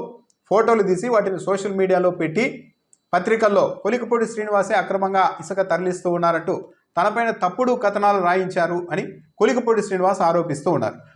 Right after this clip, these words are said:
ప్రధానంగా ఆంధ్రజ్యోతి పత్రికను నేరుగానే కొలికపూడి శ్రీనివాస్ టార్గెట్ చేశారు. ఆంధ్రజ్యోతి విలేకరి గతంలో వైసీపీ నుంచి ఎంపీటీసీగా పోటీ చేశారు. అలాంటి వ్యక్తి ఇక్కడ ఆంధ్రజ్యోతి రిపోర్టర్గా ఉన్నారు. అలాంటి వ్యక్తి ఇప్పుడు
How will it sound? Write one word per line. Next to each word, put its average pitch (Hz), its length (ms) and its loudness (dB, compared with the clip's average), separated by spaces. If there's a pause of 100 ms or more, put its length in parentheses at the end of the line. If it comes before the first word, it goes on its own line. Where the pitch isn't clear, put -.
ప్రధానంగా 226 580 4
ఆంధ్రజ్యోతి 226 520 0
పత్రికను 190 500 -4 (120)
నేరుగానే 196 520 2
కొలికపూడి 196 500 0
శ్రీనివాస్ 175 520 0
టార్గెట్ 170 360 2
చేశారు. 113 320 -4 (480)
ఆంధ్రజ్యోతి 240 560 2
విలేకరి 208 360 0
గతంలో 196 420 0
వైసీపీ 196 420 0
నుంచి 208 260 0 (580)
ఎంపీటీసీగా 226 680 2
పోటీ 202 320 2
చేశారు. 190 440 2 (560)
అలాంటి 226 320 2
వ్యక్తి 220 240 -2
ఇక్కడ 233 180 0
ఆంధ్రజ్యోతి 208 560 0
రిపోర్టర్గా 185 480 -2
ఉన్నారు. 170 320 0 (480)
అలాంటి 202 280 2
వ్యక్తి 214 240 -4
ఇప్పుడు 233 220 2